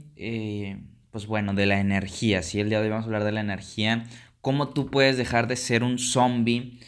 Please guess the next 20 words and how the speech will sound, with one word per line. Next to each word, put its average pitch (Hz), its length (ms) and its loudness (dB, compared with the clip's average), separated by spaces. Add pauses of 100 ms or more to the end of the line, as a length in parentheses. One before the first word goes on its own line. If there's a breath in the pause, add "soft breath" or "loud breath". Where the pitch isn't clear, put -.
(120 loud breath)
cómo 120 260 -2
tú 120 200 -4
puedes 120 340 2
ser, 120 540 2
eh, 104 260 -4
más 123 220 0
productivo 135 840 -2 (220 loud breath)
y 113 80 -2
encontrar 113 480 0
más 127 360 2
felicidad 113 560 0
en 113 60 2
la 117 220 0
productividad, 110 1120 4 (240 soft breath)
¿vale? 139 380 4 (200 loud breath)
Y 127 140 -8
quiero 175 180 2
empezar 160 600 4
este 165 500 0
episodio, 156 1120 2